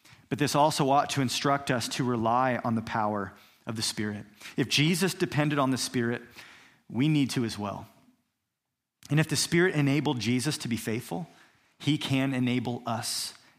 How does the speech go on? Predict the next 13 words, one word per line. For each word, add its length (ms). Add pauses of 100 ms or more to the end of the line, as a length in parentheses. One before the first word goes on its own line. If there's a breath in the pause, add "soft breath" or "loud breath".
as 180
well. 320 (920 soft breath)
As 120
you 80
struggle 380
against 340
sin, 440 (1000)
as 160
you 80
wrestle 480
against 380
those 240
remaining 640